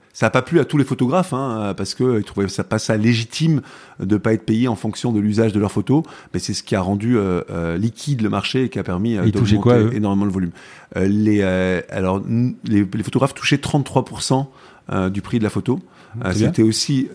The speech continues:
Speaker 1: très vertueux, c'est-à-dire que normalement, dans une place de marché, on, on reverse, euh, quasiment quatre-vingts pour cent, c'est l'inverse, hein, on reverse plutôt quatre-vingts pour cent aux contributeurs. Il s'avère que historiquement, Getty et Corbis, euh, prenaient une marge très importante des photos, justifiée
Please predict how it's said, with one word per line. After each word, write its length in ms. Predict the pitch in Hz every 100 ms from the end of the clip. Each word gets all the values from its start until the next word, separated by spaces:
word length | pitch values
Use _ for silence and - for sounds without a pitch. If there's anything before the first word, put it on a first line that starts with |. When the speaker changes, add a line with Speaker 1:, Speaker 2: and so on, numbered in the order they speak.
| -
Speaker 1:
très 220 | - 147
vertueux, 460 | 123 120 - 127 175
c'est-à-dire 260 | - 98
que 80 | 92
normalement, 280 | 98 98 117
dans 60 |
une 160 | 101 101
place 140 | 101
de 60 | 101
marché, 280 | 98 - 117
on, 320 | 98 90 85 -
on 220 | 90 87
reverse, 500 | 82 95 101 110 - 87 - - - 92
euh, 140 | 87
quasiment 340 | - 92 104
quatre-vingts 380 | 107 110 - 101
pour 120 | 90
cent, 120 | - 127
c'est 120 | 104
l'inverse, 340 | 98 104 -
hein, 60 | 104
on 80 | 98
reverse 260 | 92 104
plutôt 180 | - 117
quatre-vingts 300 | 113 104 104
pour 140 | 101
cent 120 | - 101
aux 40 |
contributeurs. 580 | 101 - 98 95 139 - - - -
Il 60 | 107
s'avère 280 | 123 117 139
que 80 | -
historiquement, 640 | 147 - 127 120 123 127 107
Getty 520 | 107 - - 120 113
et 100 | 101
Corbis, 500 | 90 95 110 147 - - - - -
euh, 100 | 92
prenaient 320 | - 110 113
une 380 | 113 104 101 104
marge 340 | 101 107 -
très 220 | - 139 120
importante 420 | 113 104 - 110
des 80 | 101
photos, 360 | 104 98 135 160 - -
justifiée 800 | 104 127 160 - 151 - 147